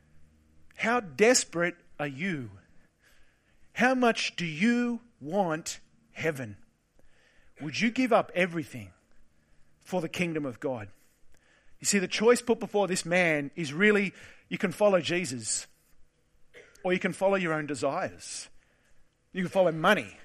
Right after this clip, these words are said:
You put your trust and your identity on your purpose in possessions. If you follow Jesus, you have to give up everything you cling to here, but you gain eternal life.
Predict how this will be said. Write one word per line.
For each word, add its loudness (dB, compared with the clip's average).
You -10
put 0
your -4
trust 0
and -6
your 0
identity 2
on -4
your -6
purpose 0
in 0
possessions. -2
If 0
you 6
follow 8
Jesus, 0
you 4
have 4
to 0
give 2
up 0
everything 4
you 2
cling 0
to 0
here, -2
but -4
you -6
gain 4
eternal 0
life. -4